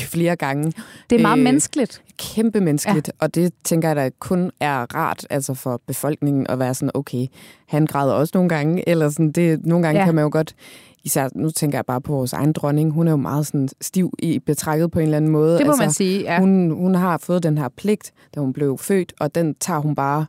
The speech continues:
Speaker 1: fuldstændig, og der er ikke noget med at kigge sig tilbage, det skal bare gøres. Øh, og det er jo også det, han siger, at han selvfølgelig tager sig sammen, men,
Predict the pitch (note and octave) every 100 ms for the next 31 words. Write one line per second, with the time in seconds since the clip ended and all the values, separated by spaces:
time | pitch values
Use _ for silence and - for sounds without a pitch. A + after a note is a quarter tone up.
0 | - - A3 F#3+ - E3 D3+ C3+ C#3+ D3
1 | C#3+ D#3+ D#3+ D#3 D3 D#3 D3 D3 D3+ -
2 | C#3+ D#3 D#3+ D#3 - - - D#3 C#3 C#3+
3 | C#3+ D3 E3+ - - - - - - E3
4 | D3 C#3 F#2+ - - E3+ C3 C#3+ C#3+ C3
5 | - E3+ E3+ D3+ C#3 C3 - C#3+ C#3+ D3
6 | D3+ C3+ C3 - F3 D3 C3 D3 C#3